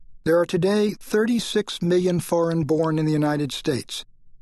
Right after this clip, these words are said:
almost three times as many people as the thirteen point five million here at the peak of the Great Wave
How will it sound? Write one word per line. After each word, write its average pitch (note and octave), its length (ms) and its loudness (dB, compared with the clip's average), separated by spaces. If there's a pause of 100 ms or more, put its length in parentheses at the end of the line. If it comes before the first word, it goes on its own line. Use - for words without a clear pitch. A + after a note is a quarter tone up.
(100)
almost D#3+ 400 0
three G#3+ 220 0
times F#3+ 500 0
as D3 120 -2
many F3 220 2
people E3 460 -2 (260)
as D3 200 -2
the D#3 100 -2
thirteen F#3 540 0
point E3+ 300 -2
five E3+ 360 0
million E3 420 0 (360)
here F#3+ 320 2
at F3+ 120 0
the - 60 -4
peak - 320 -2
of E3+ 100 -2
the F#3 60 -2
Great F3 320 0
Wave D3+ 560 -2